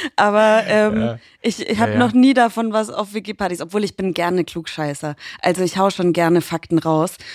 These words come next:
Speaker 1: Und, ähm, ja, ich weiß gerne Sachen besser. Und vielleicht hilft euch dieser Podcast dabei, eine bessere Besserwisserin zu sein.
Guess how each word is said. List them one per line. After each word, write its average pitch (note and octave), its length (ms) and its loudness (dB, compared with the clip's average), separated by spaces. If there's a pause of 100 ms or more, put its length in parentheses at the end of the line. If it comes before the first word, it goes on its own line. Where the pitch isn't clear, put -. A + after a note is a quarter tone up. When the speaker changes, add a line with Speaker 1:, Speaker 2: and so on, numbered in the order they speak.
(160)
Speaker 1:
Und, F#3+ 600 0
ähm, F3 500 2 (160)
ja, D#3+ 260 0 (240)
ich E3+ 140 -8
weiß A3 240 0
gerne A3 260 0
Sachen G3+ 360 -4
besser. D3+ 380 -2
Und D#3 160 -2
vielleicht A#3+ 260 0
hilft B3 220 0
euch F3 120 -8
dieser F3 240 -4
Podcast - 760 -6 (340)
dabei, D3+ 480 2
eine D3+ 240 2
bessere F3 440 0
Besserwisserin C#3+ 960 -4
zu - 100 -20
sein. - 380 -18